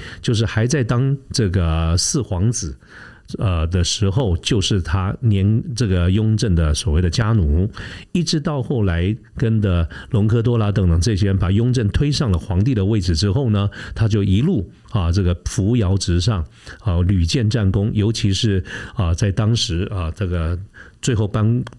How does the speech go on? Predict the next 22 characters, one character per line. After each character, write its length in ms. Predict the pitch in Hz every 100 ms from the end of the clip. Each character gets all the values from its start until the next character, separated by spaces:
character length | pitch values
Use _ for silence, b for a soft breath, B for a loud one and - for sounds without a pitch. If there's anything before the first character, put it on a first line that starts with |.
| -
这， 180 | 127
这 140 | 95 104
个， 140 | 95
这 120 | 85
个， 160 | 101 92
这 120 | 87
个 100 | 95
官 160 | 87 107
拜 120 | 110
大 160 | 117 98
将 240 | 101 95
军 220 | 98 92
哈， 220 | 90 90 71 B B
建 180 | - 123
立 80 | 117
了 100 | 92
很 220 | - 85
多 140 | 80
的 80 | 110
战 240 | 92 98 90
功。 260 | 90 92 - b b b b - _ - - _
啊， 240 | 98 85